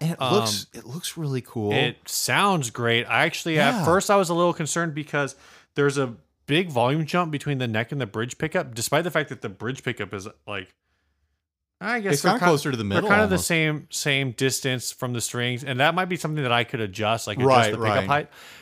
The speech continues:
Speaker 2: But I kinda like where it is because if I'm playing something more mellow, I switch to the neck pickup only.
Speaker 1: Uh-huh.
Speaker 2: And they're both, these are single coil pickups.
Speaker 1: Yeah.
Speaker 2: Um,
Speaker 1: I think they could have easily made this a neck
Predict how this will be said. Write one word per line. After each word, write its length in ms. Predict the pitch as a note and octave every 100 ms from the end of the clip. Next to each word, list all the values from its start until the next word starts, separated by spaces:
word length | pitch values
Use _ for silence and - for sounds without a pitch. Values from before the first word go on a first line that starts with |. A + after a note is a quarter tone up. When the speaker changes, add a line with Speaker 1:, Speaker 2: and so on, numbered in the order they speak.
| - _
Speaker 2:
But 120 | D#3+
I 80 | D#3+
kinda 260 | D#3+ C4+ D4
like 320 | F#3+ G#3+ -
where 120 | G3
it 60 | G3+
is 140 | G#3
because 440 | E3 - F3+ D3 - - - -
if 140 | E3+ D3+
I'm 160 | D#3
playing 260 | D3 F3 G#3
something 240 | G#3 F#3+
more 240 | E3 D#3+ D3+
mellow, 460 | C3+ D3 E3 C#3+
I 80 | B2
switch 320 | - E3 -
to 40 | D3
the 140 | C3+
neck 240 | A2+ B2+
pickup 320 | - D#3+ E3+ D3+
only. 520 | C#3 D3 D#3+ F3+ G3+ -
Speaker 1:
Uh-huh. 400 | G#2 G2 F#2 F#2 _
Speaker 2:
And 240 | - C#3+ B2+
they're 120 | C#3
both, 300 | B2+ F#3 D3
these 160 | D3+ E3+
are 60 |
single 300 | D3+ F3 E3+
coil 240 | - C#3 A2+
pickups. 680 | E3 E3 A2+ G2+ - - -
Speaker 1:
Yeah. 280 | A2+ F#2 F2+ -
Speaker 2:
Um, 480 | C3+ C3 B2 A2 -
Speaker 1:
I 80 | E3
think 140 | C#4
they 80 | C4+
could 140 | A3 E3+
have 100 | D3
easily 340 | E3 E3 E3
made 200 | C#3 C3
this 160 | B2+ B2+
a 60 |
neck 320 | A#2 A#2 A#2+